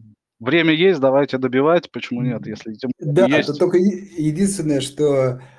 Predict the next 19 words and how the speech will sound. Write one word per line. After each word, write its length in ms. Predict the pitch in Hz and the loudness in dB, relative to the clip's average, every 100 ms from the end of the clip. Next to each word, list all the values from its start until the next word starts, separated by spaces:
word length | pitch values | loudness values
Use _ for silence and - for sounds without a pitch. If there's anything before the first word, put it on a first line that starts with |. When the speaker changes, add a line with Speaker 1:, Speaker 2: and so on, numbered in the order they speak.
| _ _ _ | _ _ _
Speaker 2:
э, 380 | - 107 110 104 | -14 -12 -12 -14
как 120 | - | -12
говорится, 420 | 120 113 - 101 | -10 -10 -10 -12
к-, 180 | 98 - _ _ | -12 -20 _ _
как 240 | 160 160 | -2 -2
бы 100 | 147 | -2
мы 140 | 143 147 | 0 4
ни 80 | 143 | 4
начинали 580 | 139 - 147 143 127 120 | 4 0 0 2 2 0
тему 380 | - 139 123 | -4 -2 -2
с 80 | 120 | -4
базовых 420 | 120 135 120 107 113 | -2 -2 -2 -6 -8
вещей, 480 | 117 - 175 170 - | -8 -4 -2 -4 -8
они 200 | 120 117 | -8 -6
обычно 380 | 110 123 120 107 | -6 -8 -8 -14
всегда 360 | - 110 127 | -14 -6 -4
приводят 500 | 123 117 113 107 104 | -4 -6 -6 -6 -8
к 40 | - | -8
классическим, 840 | 117 113 - 127 - - 110 107 | -8 -6 -8 -10 -12 -14 -14 -14